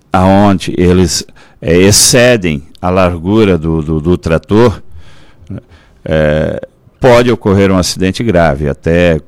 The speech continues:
alguns anos atrás houve um acidente grave com um policial militar que teve ferimentos consideráveis, é, não veio, não veio a óbito, mas com, é, ferimentos consideráveis, porque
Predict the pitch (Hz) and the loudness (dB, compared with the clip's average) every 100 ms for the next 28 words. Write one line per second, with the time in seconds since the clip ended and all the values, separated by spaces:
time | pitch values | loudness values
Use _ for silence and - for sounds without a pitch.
0 | - - - - - 85 58 76 85 92 | -20 -20 -20 -20 -16 -12 -12 -8 -2 0
1 | 78 95 85 82 80 85 95 110 110 92 | 2 0 0 0 -2 0 2 2 2 0
2 | 92 95 92 90 85 82 85 87 87 82 | 0 -2 -2 -4 -4 -6 -6 -6 -4 -2
3 | 85 85 - 85 82 76 80 76 76 71 | -2 -4 -8 -8 -6 -6 -4 -4 -4 -4
4 | 76 82 104 117 - - _ - 78 73 | -2 -2 -2 -6 -18 -20 _ -6 -4 -4
5 | - 85 76 - 80 80 76 80 80 78 | -2 -2 -2 -4 -4 -2 -2 -2 -4 -6
6 | 71 - 87 - - 76 76 95 104 110 | -8 -4 -6 -4 -4 -2 0 0 -2 -6
7 | - - - _ - 76 82 82 80 82 | -10 -20 -20 _ -6 0 0 2 2 2
8 | 76 69 60 - - 71 71 80 80 80 | 2 -2 -6 -10 -10 -8 -2 0 2 2
9 | 85 92 104 127 98 85 92 95 - 87 | 2 0 -2 -4 -2 0 -2 -6 -10 -6
10 | 87 90 90 85 - _ - 82 80 78 | -4 -6 -6 -10 -14 _ -6 -4 -2 -4
11 | - - 87 87 90 92 - 113 - 104 | -6 -4 -2 0 0 -2 -2 -6 -2 0
12 | 98 117 123 - 123 - 87 | 2 0 -2 -6 -6 -2 -4